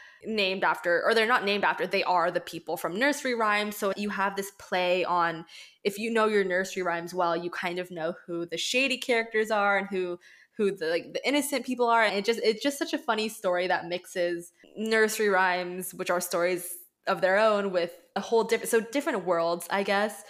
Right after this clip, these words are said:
which I found really interesting. There's a series that I recently read called The Vanishing Staircase, and it's a murder mystery series, and it's Y A actually, and it's a trilogy.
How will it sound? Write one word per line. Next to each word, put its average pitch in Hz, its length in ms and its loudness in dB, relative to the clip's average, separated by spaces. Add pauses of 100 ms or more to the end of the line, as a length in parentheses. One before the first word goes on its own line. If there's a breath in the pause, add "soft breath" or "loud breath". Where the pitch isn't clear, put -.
(160 loud breath)
which 196 180 -2
I 196 80 0
found 196 240 -4
really 208 160 -2
interesting. 214 440 -6
There's 202 260 2
a 185 40 -6
series 208 520 0
that 180 120 0
I 160 280 0 (260)
recently 185 340 -6
read 160 280 -2
called 170 180 -4
The 180 80 -2
Vanishing 165 420 -4
Staircase, 247 720 0
and 202 120 0
it's - 340 -6 (320 soft breath)
a 202 60 -2
murder 285 300 2
mystery 294 300 0
series, 180 720 -2
and 185 120 0
it's 175 200 -4
Y 214 260 2
A 196 240 2
actually, 156 400 -2
and 165 100 -6
it's 170 120 -10
a 180 40 -6
trilogy. 175 840 -2